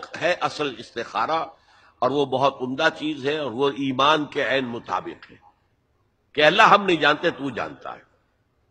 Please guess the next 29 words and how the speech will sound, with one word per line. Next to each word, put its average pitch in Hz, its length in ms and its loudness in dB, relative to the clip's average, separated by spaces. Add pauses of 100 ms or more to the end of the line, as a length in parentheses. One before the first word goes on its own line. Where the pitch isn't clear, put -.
(140)
हम 170 120 0
short 165 320 6
sighted 170 460 2
हैं, 165 300 0 (640)
हमें 220 200 6
ये 226 100 4
चीज 208 220 -2
अच्छी 202 260 2
लग 220 160 4
रही 220 180 6
है, 214 120 6
मुझे, 190 220 4
हमें 180 280 2
पता 185 240 0
नहीं 180 180 2
शायद 165 300 6
इसके 165 220 -2
पीछे 160 340 -2
कोई 139 160 -6
बुरी 147 260 -4
चीज - 320 -8
चली 123 220 -4
आ 98 120 -4
रही 85 200 -10
हो। - 80 -20 (960)
कुरान 127 280 6
ने 143 80 2
कहा 175 280 6
है, 180 140 0